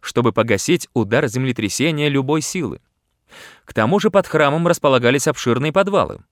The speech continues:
и плиты служили им перекрытиями, ведь сам храм был невероятно тяжел.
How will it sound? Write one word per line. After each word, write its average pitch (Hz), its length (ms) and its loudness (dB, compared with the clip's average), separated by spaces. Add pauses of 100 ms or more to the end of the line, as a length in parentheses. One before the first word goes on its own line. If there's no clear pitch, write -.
(160)
и 101 120 2
плиты 113 360 0
служили 113 640 -2
им 98 180 -4
перекрытиями, 95 760 -8 (420)
ведь 107 220 0
сам 101 240 -2
храм 113 340 -2
был 92 200 0
невероятно 95 600 0
тяжел. 120 460 -6